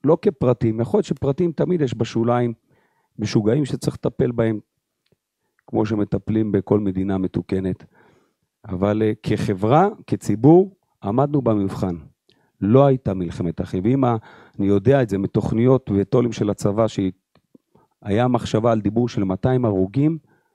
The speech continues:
לא היה אחד, ברוך השם. ואמר, "אז לכן לא תהיה מלחמת אחים."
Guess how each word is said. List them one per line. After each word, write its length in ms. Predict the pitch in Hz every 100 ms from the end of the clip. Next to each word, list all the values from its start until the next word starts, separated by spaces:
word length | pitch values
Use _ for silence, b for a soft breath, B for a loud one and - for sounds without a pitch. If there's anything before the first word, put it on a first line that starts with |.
| _ _ _ _
לא 160 | 101 107
היה 280 | 104 104 95
אחד, 360 | 95 101 87
ברוך 400 | 87 92 92 -
השם. 260 | 98 - 107 120 b b b b b 117
ואמר, 840 | 95 98 107 113 113 110 113 139 139
"אז 200 | 110 101
לכן 240 | 117 143 139
לא 200 | 107 120 147
תהיה 160 | 180
מלחמת 500 | 123 107 107 104 95
אחים." 280 | 95 104 90